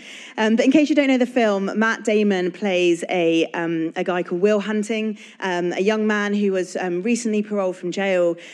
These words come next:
who was a self-taught mathematical genius. He'd experienced, um, abuse and neglect and was caught in a cycle of violence and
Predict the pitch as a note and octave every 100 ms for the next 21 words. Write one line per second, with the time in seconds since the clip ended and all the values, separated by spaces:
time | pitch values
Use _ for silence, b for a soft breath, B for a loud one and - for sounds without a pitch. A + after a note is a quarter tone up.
0 | B G3 G#3 G3+ G#3+ - C4+ B3+ - C4
1 | A#3 F#3 G#3 - F#3+ - F#3+ F#3 D#3+ -
2 | - - B B B _ A3 G#3+ G#3 G#3+
3 | B3 A3+ G#3+ G3+ F3+ - - F#3 E3+ E3+
4 | G3 A3+ A#3 A3 - E3+ D#3 E3 G3 G3+
5 | F#3 F3 - F#3 F3+ - C4+ B3+ A#3 G3+
6 | F#3 - G#3+ G#3 G3 F3+ A3+ G#3 G3 F3+
7 | E3 - E3+